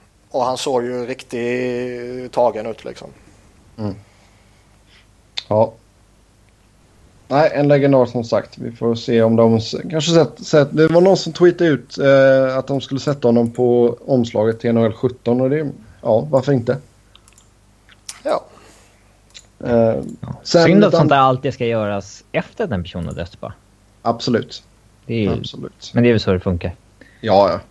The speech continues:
Speaker 2: Herregud, det är ju så, ser vi ju när det går bort. Jag menar, när Prince gick bort och sådär, liksom, då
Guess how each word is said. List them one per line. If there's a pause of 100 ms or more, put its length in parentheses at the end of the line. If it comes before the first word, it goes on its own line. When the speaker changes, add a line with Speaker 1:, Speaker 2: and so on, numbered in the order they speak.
Speaker 2:
Herregud,
det
är
ju
så,
ser
vi
ju
när
det
går
bort.
Jag
menar,
när
Prince
gick
bort
och
sådär,
liksom,
då